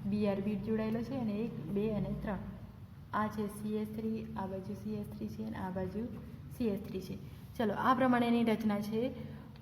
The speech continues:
તો પ્રથમ તબક્કામાં જે સી એચ થ્રી, સી એચ થ્રી, સી એચ થ્રી, આપણે તૃતીયકનું ઉદાહરણ લીધું છે. તો એને જે બોન્ડ તૂટે છે, તો કોણ પ્લસ થશે અને કોણ માઇનસ થશે, એના વિશે છે.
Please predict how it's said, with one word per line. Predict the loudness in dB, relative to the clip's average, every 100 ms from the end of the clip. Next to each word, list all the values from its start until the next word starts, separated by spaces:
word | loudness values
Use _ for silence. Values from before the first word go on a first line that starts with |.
| 2
તો | 4 8
પ્રથમ | 8 8 6 8
તબક્કામાં | 8 8 6 6 6 4 0 -6 -10 -12 -12 -14 -14 -10 -4
જે | 6 8 8 4 -4 -8 -10 2
સી | 6
એચ | 6 6
થ્રી, | 6 6
સી | 6
એચ | 6 6
થ્રી, | 2 4
સી | 6
એચ | 6
થ્રી, | 6
આપણે | 4 4
તૃતીયકનું | 2 4 2 6 6 6 4 6
ઉદાહરણ | 8 8 8
લીધું | 6 4 -2
છે. | -4 -6 -10 -12 -14 -8 4
તો | 6 6 4 -4 -8 -4 6
એને | 10 10
જે | 8 4 4
બોન્ડ | 6 10 12 10 6
તૂટે | 4 8 8
છે, | 6 -2 -6 -10 -14 -14 -16 -16 -16 -16 -2
તો | 0
કોણ | 6 10 10
પ્લસ | 10 8 8
થશે | 4 4 4
અને | 2
કોણ | 2 4 4 4 -2 -2 6
માઇનસ | 8 8 6
થશે, | 4 0 2
એના | 4 4
વિશે | 2 0
છે. | 0 -2 -2